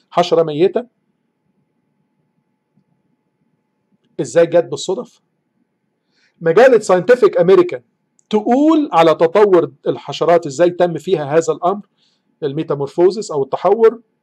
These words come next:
استمر لغز. شكرًا. كالعادة التطور يقولوا لك حاجة كبيرة ويخدعوا الناس، لما تيجي بقى في الديتيلز وفي التفاصيل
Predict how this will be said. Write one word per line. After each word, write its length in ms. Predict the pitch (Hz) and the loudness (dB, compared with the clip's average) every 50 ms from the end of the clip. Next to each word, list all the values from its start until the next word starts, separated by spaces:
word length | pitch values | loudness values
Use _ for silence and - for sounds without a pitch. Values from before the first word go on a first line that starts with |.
| _ _ _ _ - | _ _ _ _ -6
استمر 840 | 143 135 135 - _ - 131 127 127 131 135 139 143 156 160 170 170 | -6 -6 -6 -6 _ -6 -6 -6 -6 -8 -8 -8 -6 -6 -6 -6 -4
لغز. 520 | 175 170 156 139 107 113 - - - _ | -4 -4 -4 -4 -6 -10 -20 -20 -20 _
شكرًا. 380 | _ - - 160 - - - - _ _ | _ -8 -8 -8 -8 -8 -16 -20 _ _
كالعادة 460 | - 185 202 175 143 139 - - 123 _ _ _ _ _ _ _ _ _ _ _ - | -8 -6 -4 -4 -4 -6 -8 -10 -16 _ _ _ _ _ _ _ _ _ _ _ -4
التطور 460 | 190 175 - 180 165 - 233 240 202 | -2 -2 0 0 2 4 4 4 6
يقولوا 280 | 185 180 175 160 196 226 | 4 4 2 0 -2 -2
لك 120 | 202 - | -4 -4
حاجة 240 | - - 190 170 151 | -6 -8 -10 -10 -10
كبيرة 800 | 147 - - 170 175 185 190 190 185 180 175 165 165 160 156 151 _ _ _ _ _ - | -10 -14 -12 -12 -12 -10 -10 -10 -8 -6 -4 -4 -4 -4 -6 -10 _ _ _ _ _ -14
ويخدعوا 480 | 156 156 143 - 139 180 190 170 165 | -12 -12 -10 -2 0 2 2 2 0
الناس، 500 | 160 151 156 156 147 - - - - - - | -4 -6 -8 -10 -10 -10 -12 -14 -14 -14 -12
لما 200 | 156 147 143 143 | -12 -12 -10 -12
تيجي 260 | 139 - 240 240 208 | -12 -10 -8 -6 -2
بقى 220 | - - 170 185 | -2 -2 -2 -2
في 120 | 170 - 170 | -4 -6 -6
الديتيلز 680 | 156 143 135 127 147 143 - 175 190 208 180 165 - | -8 -8 -10 -14 -16 -6 0 0 2 2 2 -2 -4
وفي 160 | 151 147 - | -10 -10 -10
التفاصيل 800 | 165 - - 160 - - 156 - - - 190 208 247 277 262 - | -12 -10 -10 -12 -10 -10 -10 -12 -10 -10 -10 -10 -10 -12 -14 -16